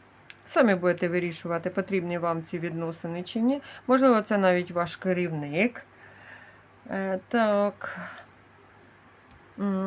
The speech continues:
давайте подивимось пораду. Пораду для вас. Або застереження. Хоча тут багато застережень і так було. Давайте пораду.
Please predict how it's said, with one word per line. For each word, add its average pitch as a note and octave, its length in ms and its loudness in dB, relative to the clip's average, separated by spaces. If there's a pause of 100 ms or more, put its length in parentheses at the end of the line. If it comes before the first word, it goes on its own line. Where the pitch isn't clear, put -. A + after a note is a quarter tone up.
давайте G#3+ 320 0
подивимось F3+ 500 -2
пораду. E3+ 500 -2 (2250)
Пораду E3 420 0
для E3+ 220 -6
вас. F#3 380 -10 (840)
Або E3 280 -8
застереження. A3 1000 -2 (380)
Хоча F3 240 -8
тут E3+ 200 -12
багато F3 440 -2
застережень E3+ 720 -4
і G#3 60 -2
так A#3+ 260 -4
було. E3 340 -8 (720)
Давайте - 240 -10
пораду. G3 540 -2